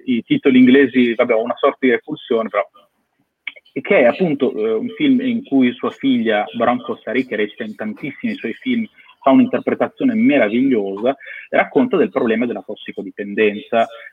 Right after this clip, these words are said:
tra i giovani. Io ricordo benissimo che quando studiavo all'Università di Teheran, un giorno, un mio amico, che tra l'altro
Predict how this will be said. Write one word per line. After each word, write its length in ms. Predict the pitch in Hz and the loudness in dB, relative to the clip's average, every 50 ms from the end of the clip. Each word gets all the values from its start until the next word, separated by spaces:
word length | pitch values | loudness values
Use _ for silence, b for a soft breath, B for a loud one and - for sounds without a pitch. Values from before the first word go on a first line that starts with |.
| B | B
tra 140 | B - 113 | B 0 2
i 100 | 113 110 | 2 2
giovani. 340 | 110 131 117 101 107 110 120 | 2 2 2 2 0 -2 0
Io 120 | 135 165 | 2 2
ricordo 420 | 135 120 - - 165 139 117 107 107 | 2 2 2 2 0 0 0 -2 -2
benissimo 600 | 107 123 135 139 120 113 - _ - 95 - 98 | -2 0 0 0 0 -2 -4 _ -12 -10 -8 -8
che 100 | 101 95 | -6 -4
quando 240 | - 120 117 104 92 - | -4 -4 -4 -6 -8 -10
studiavo 400 | - 110 107 117 123 120 110 98 | -12 -6 -2 0 2 2 2 0
all'Università 580 | 95 101 101 101 101 110 107 104 - _ - 123 | -2 -4 -8 -10 -10 -10 -10 -12 -8 _ -4 -2
di 120 | 110 95 | -2 -2
Teheran, 400 | - 123 120 135 127 131 135 156 | -4 -4 -2 -2 -2 -2 -2 -2
un 120 | 156 127 104 | -2 -4 -2
giorno, 600 | 113 120 113 107 107 110 113 123 135 - - - - _ _ - _ _ - _ _ _ _ _ - - _ _ _ _ - | 0 0 0 0 0 0 2 2 2 2 2 -2 -8 _ _ -20 _ _ -20 _ _ _ _ _ -20 -20 _ _ _ _ -8
un 120 | 131 120 | -6 -4
mio 140 | 113 113 107 | -2 -2 0
amico, 460 | 110 123 135 135 131 - - 113 101 90 | 2 4 4 4 2 0 -4 -6 -6 -6
che 140 | - - | -8 -14
tra 140 | - - 95 | -8 -6 -4
l'altro 340 | 98 104 - - 101 90 | -4 -4 -6 -8 -10 -12